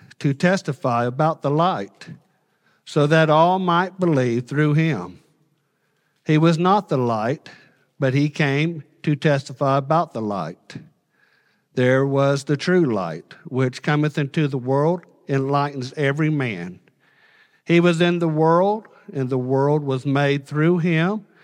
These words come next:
and the world did not know him. He came to his own, and those that were his own did not receive him.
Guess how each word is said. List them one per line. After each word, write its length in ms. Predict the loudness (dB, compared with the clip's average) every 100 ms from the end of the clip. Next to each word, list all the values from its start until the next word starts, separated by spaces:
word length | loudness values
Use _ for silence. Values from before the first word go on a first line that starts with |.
| _ -8
and 160 | -6 -2
the 100 | -2
world 400 | 0 0 0 0
did 160 | -2
not 280 | 0 -2 -2
know 240 | 0 0
him. 420 | 0 -2 -4 -10 -14 _ _ _ _ _ _ _ -4
He 200 | -2 -2
came 400 | -2 0 0 -2
to 180 | 0
his 220 | 2 0 0
own, 460 | -2 0 -2 -4
and 220 | -6 -6 -2
those 420 | 0 0 -2 -2
that 280 | -2 -2 -6 _ _ 0
were 200 | 2 4
his 300 | 2 0 -2
own 280 | -2 -2
did 180 | -2 -2
not 220 | -2 -4
receive 500 | -4 -2 0 0 0
him. 380 | -2 -6 -6 -10